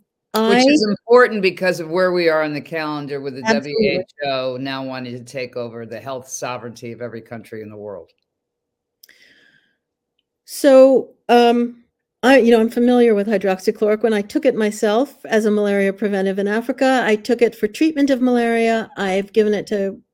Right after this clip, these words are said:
Speaker 2: I think, about two hundred patients. Um, and so I saw that, uh, these trials were using high doses, but that the justification was that covid is a life-threatening illness, and we,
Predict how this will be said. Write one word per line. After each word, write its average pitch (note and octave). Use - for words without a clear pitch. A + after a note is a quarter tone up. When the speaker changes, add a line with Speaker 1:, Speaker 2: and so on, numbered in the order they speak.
Speaker 2:
I G#3
think, B3+
about G#3+
two A3+
hundred G#3+
patients. G#3+
Um, G#3+
and A3
so A#3
I A#3+
saw D#4
that, B3+
uh, G#3+
these A#3
trials B3
were A3
using A3
high G#3
doses, G3+
but G#3
that G#3+
the G#3+
justification A#3
was G#3
that G#3
covid A3
is A3
a G#3
life-threatening G3+
illness, F#3+
and G3+
we, G3+